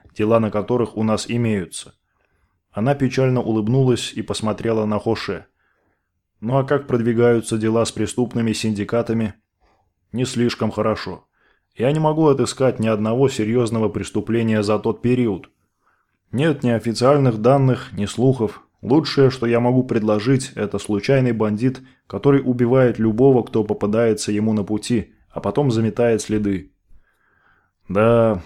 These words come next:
это подходит, но не дает обвиняемого. У меня еще масса непросмотренных дел".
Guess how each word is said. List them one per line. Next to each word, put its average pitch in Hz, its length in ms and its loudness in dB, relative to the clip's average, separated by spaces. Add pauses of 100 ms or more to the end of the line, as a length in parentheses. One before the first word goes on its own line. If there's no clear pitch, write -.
(120)
это 131 240 0
подходит, 127 640 2 (180)
но 110 200 -2
не 147 120 0
дает 135 340 4
обвиняемого. 113 880 0 (1300)
У 95 40 -4
меня 131 220 0
еще 139 320 -2
масса 131 340 0
непросмотренных 110 840 0
дел". 110 320 0